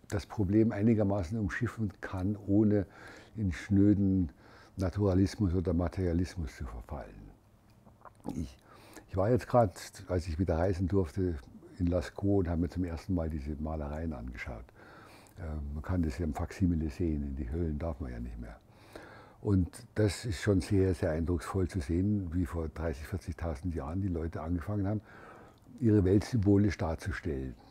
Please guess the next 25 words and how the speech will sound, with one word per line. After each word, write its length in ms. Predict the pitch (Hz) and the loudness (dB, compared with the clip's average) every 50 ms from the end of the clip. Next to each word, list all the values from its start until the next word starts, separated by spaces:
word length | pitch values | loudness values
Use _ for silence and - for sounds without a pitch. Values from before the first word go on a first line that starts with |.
| - - - - - - - - | -20 -20 -20 -20 -20 -20 -8 -2
In 120 | 92 82 | 0 0
einem 100 | 85 92 | 0 0
Abstraktionsgrad, 1040 | - 82 - - - 92 - - 107 113 110 101 - - - 98 95 101 98 - - - - - - - - - - - - - _ - - | -2 -4 -4 -4 -4 -4 -2 0 0 0 0 0 -2 -4 -2 0 2 2 0 -2 -8 -16 -20 -20 -20 -20 -20 -20 -20 -20 -20 -20 _ -10 -8
Picasso 400 | - - - 104 92 - 107 92 | -8 -2 0 0 0 0 0 -2
hat 160 | 98 95 - | -2 -2 -2
das 140 | 87 73 98 | -2 -2 0
mal 100 | 90 78 | 0 0
besucht 360 | 78 73 - 104 78 - - | -2 -2 -4 -6 -8 -4 -4
und 60 | 95 | -6
hat 60 | 82 | -4
gesagt, 260 | - - 90 69 - - | -4 -4 -6 -6 -4 -4
„Nothing 500 | 127 - 92 85 - - 101 85 80 80 | -2 -2 -2 -2 -2 -4 -2 -2 -2 -2
is 100 | 67 78 | -4 -2
new 240 | 85 87 87 82 76 | -2 0 0 0 -2
in 120 | 67 64 | -4 -6
this 220 | 65 69 - - | -8 -8 -10 -10
world.“ 360 | 82 73 64 58 53 - - - _ _ - - - - - - - - - - - - | -10 -10 -10 -10 -12 -16 -20 -20 _ _ -20 -20 -20 -20 -20 -20 -20 -20 -20 -18 -10 -6
Die 100 | 92 82 | -2 0
haben 100 | 87 90 | 0 0
das 160 | 87 80 85 | 0 0 -2
alles 240 | 78 76 73 69 69 | -2 -4 -4 -4 -4
auch 140 | 69 67 | -6 -6
schon 200 | - - 82 76 65 | -6 -6 -6 -6 -4
gemacht. 420 | 65 64 58 - - - - - - - | -6 -4 -4 -6 -6 -8 -10 -14 -4 2
<laughs> 140 | 190 190 | 2 2